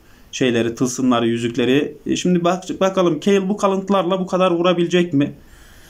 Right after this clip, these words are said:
Güzel vuruyor, sağlam indiriyor yani. Hele şu becerisi şahaneymiş. Hele bir de sancağını da atak takarsak isabetten çıkartıp tamamen güzel bir hasarcı da olabilirmiş yani.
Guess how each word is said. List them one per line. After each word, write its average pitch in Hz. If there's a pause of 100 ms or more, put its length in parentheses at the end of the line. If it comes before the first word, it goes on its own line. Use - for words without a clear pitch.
(440)
Güzel 123
vuruyor, 156
sağlam 143
indiriyor 120
yani. 107
Hele 147
şu 165
becerisi 151
şahaneymiş. 180
Hele 175
bir 196
de 202
sancağını 196
da 196
atak 190
takarsak 196 (100)
isabetten 170
çıkartıp 165 (320)
tamamen 185
güzel 190
bir 185
hasarcı 185
da 262
olabilirmiş 143
yani. 101